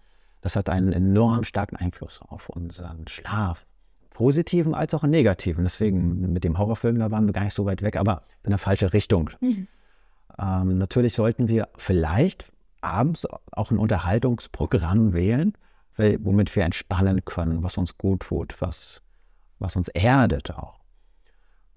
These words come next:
Speaker 1: Ähm, das kann, das muss ja nicht unbedingt ein, äh, ein Film sein. Das, ich sag's nur, weil es das typisch Deutsche ist, dass man abends einfach schon noch mal irgendwie was, ne, guckt.
Speaker 2: Ja.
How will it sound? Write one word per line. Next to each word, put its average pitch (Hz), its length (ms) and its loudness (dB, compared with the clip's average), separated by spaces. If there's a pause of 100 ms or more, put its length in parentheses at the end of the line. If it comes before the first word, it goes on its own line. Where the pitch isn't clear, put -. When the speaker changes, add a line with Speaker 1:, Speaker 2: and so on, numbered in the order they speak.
Speaker 1:
Ähm, 80 460 -4 (400)
das - 180 -10
kann, 107 240 2
das 98 160 -2
muss 151 200 2
ja 127 80 4
nicht 120 160 4
unbedingt 98 360 2
ein, 87 120 -4 (120)
äh, - 40 -8
ein 80 300 -4
Film 147 460 2
sein. 90 160 0
Das, 85 100 -2
ich 92 120 -4
sag's 104 260 -2
nur, 117 140 2
weil 110 100 2
es 90 160 -6
das - 240 -6
typisch 139 420 0
Deutsche 117 380 2
ist, 95 180 -2
dass 104 140 -4
man 95 100 0
abends 110 340 -2
einfach 104 260 -4
schon 175 180 0
noch 117 160 0
mal 90 340 -2
irgendwie 92 340 0
was, 90 240 -4 (120)
ne, 139 180 0 (1080)
guckt. - 440 0 (160)
Speaker 2:
Ja. 233 160 0